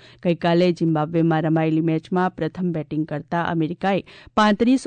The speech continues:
ઓવર અને બે બોલમાં માત્ર એકસો સાત રન બનાવી ઓલ આઉટ થઈ ગયું હતું. ત્યારબાદ વરસાદને કારણે મેચ સાડત્રીસ ઓવરની કરવામાં આવી હતી. ભારતીય ટીમે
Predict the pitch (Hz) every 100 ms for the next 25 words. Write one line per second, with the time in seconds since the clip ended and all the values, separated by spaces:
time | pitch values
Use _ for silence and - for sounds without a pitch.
0 | - 175 165 180 - 165 160 170 160 165
1 | 160 175 208 214 175 170 165 - 170 -
2 | 151 151 - 151 156 156 160 185 - 175
3 | 160 135 - - 143 - 156 170 - 285
4 | 320 - - 220 208 208 214 185 165 165
5 | 233 247 208 165 160 160 185 180 165 160
6 | - - 165 160 160 160 - 185 160 -
7 | - 165 151 151 156 170 165 - 175 -
8 | 151 156 170 160 208 247